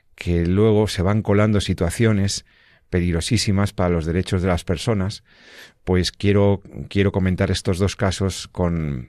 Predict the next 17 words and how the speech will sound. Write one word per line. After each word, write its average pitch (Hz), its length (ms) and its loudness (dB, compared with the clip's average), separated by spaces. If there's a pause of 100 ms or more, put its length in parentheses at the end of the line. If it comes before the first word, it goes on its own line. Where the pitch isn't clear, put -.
mis 82 240 -4
compañeros 85 580 0
habituales 92 640 0
aquí 85 360 -4
en, 78 240 -2 (300)
en 85 140 -2
Radio 90 240 2
María. 101 340 0 (440)
Hoy 104 180 2
está 92 200 0
con 87 120 -4
nosotros 95 640 -2
el 80 300 -6
doctor 92 360 -2
Jesús - 400 -2
San 92 140 -2
Román, 127 400 0